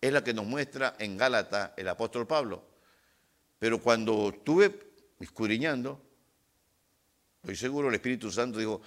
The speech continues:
"Ahí, ahí hay que agregarle oír y conocer".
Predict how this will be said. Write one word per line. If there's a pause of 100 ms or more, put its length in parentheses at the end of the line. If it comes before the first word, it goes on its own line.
(280)
"Ahí,
ahí
hay
que
agregarle (1400)
oír (2250)
y
conocer".